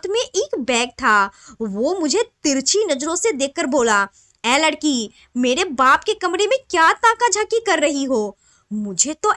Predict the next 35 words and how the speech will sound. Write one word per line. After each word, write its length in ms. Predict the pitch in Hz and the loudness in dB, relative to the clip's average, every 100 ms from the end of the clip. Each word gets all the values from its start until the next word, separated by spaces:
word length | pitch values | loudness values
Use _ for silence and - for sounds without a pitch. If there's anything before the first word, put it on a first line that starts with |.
| - | -2
ऐसा 340 | 247 247 339 | -6 0 0
लगा 320 | 349 285 311 480 - - - | 2 2 4 4 0 -16 -10
जैसे 360 | 226 262 247 415 | -6 -2 0 0
मेरी 260 | 359 359 523 - | 0 0 0 0
आवाज 440 | 311 285 302 302 | 0 4 4 4
ही 60 | 508 | 0
गले 280 | 285 285 349 | 0 0 0
में 140 | 381 | -2
कहीं 260 | - 427 508 - - | -2 0 0 0 0
फंस 220 | 339 359 | -2 0
गई 220 | 269 269 | -2 -2
हो। 340 | 262 233 220 - - - | 0 0 0 -4 -14 -8
मैंने 420 | 226 214 208 277 415 - | -4 -2 -2 -2 -4 -2
उल्टा 460 | 247 240 311 339 | -2 0 4 4
सीधा 420 | 403 311 277 311 359 | 2 -2 0 2 2
बोलना 500 | 233 269 269 330 453 | 0 -2 0 2 2
शुरू 400 | - 320 311 349 | 0 -2 0 0
कर 180 | 339 | 0
दिया, 320 | 240 247 220 208 - - | 0 2 2 0 -6 -6
"कु-, 100 | 403 | -4
कु-, 140 | 415 | -2
कुछ 320 | 453 494 508 403 | -2 -2 0 -2
नहीं, 280 | 370 370 554 - - _ | -2 -2 -4 -6 -20 _
मैं, 260 | 240 277 403 605 _ - | -4 0 0 -2 _ -10
वो 240 | 233 311 | -6 -4
मेरी 280 | 403 339 440 381 | -4 -2 0 0
मम्मी।" 520 | 269 277 453 494 269 - _ | 0 0 2 2 0 -10 _
मुझे 340 | 220 214 - 311 | -8 -6 -4 -6
तो 160 | 392 | -4
समझ 440 | - 320 269 262 311 | -4 -2 -2 -2 -2
ही 80 | 381 | -2
नहीं 240 | 370 453 494 | 0 -2 -2
आ 120 | 427 | 0
रहा 220 | 392 370 | 2 2
था 340 | 330 311 269 | 0 2 2